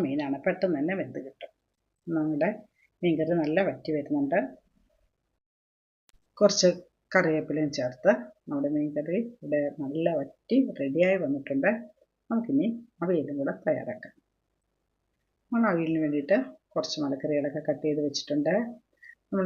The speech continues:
ചേനയും എടുത്തിട്ടുണ്ട്. ചേനയും വെയിറ്റ് ലോസിന് നല്ലതാണ്, നല്ല നാരുകളൊക്കെ അടങ്ങിയതായതുകൊണ്ട് നമ്മൾ ചേന ധാരാളം അവിയലിൽ ചേർക്കുന്നത് നല്ലതാണ്. നമുക്ക് മുരിങ്ങയ്ക്ക, അമരയ്ക്ക, പടവലങ്ങ ഏറെ ചേർത്താലും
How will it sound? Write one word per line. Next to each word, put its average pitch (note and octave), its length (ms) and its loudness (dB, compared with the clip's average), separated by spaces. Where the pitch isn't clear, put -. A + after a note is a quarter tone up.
ചേനയും D#3+ 460 2
എടുത്തിട്ടുണ്ട്. C#3+ 500 -2
ചേനയും D#3+ 520 0
വെയിറ്റ് C#3 240 -2
ലോസിന് D#3 400 0
നല്ലതാണ്, D#3 500 0
നല്ല D#3+ 160 0
നാരുകളൊക്കെ D3 560 0
അടങ്ങിയതായതുകൊണ്ട് C#3+ 680 0
നമ്മൾ D3 160 0
ചേന D#3 360 0
ധാരാളം C#3+ 480 -2
അവിയലിൽ D3 380 -2
ചേർക്കുന്നത് D#3 420 -2
നല്ലതാണ്. C#3 480 -2
നമുക്ക് G#3 260 0
മുരിങ്ങയ്ക്ക, E3+ 440 0
അമരയ്ക്ക, D3 400 0
പടവലങ്ങ E3+ 480 6
ഏറെ D#3 180 4
ചേർത്താലും D#3 480 0